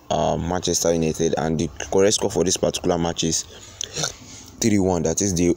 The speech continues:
uh, one three, that is the away team to win by three goals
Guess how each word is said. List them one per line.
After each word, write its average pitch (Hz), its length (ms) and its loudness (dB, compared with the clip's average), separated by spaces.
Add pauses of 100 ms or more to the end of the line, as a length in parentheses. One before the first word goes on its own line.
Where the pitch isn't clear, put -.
(120)
uh, 92 180 4
one 107 240 2
three, 85 260 -2 (680)
that 87 240 0
is 110 160 2
the 87 140 4
away 98 180 6
team 104 200 0
to - 100 0
win 90 200 2
by 78 220 4 (720)
three 101 200 2
goals 87 360 2